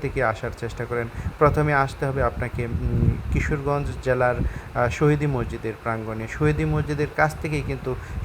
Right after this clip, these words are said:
সরাসরি তারাইল যাওয়ার অটো পাওয়া যায়। আর আপনি তারাইল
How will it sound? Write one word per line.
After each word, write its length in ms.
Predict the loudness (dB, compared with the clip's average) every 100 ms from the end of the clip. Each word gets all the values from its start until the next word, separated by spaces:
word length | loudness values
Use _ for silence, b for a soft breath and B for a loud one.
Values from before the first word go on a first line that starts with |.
| 4
সরাসরি 420 | 6 6 0 -2 2
তারাইল 360 | 6 6 6 0 -2 -6 2
যাওয়ার 260 | 2 2 0
অটো 260 | -2 -2 -2
পাওয়া 240 | -2 -2 -2
যায়। 200 | -2 -4 B B
আর 100 | 2
আপনি 280 | 4 4 0 0
তারাইল 320 | 6 6 6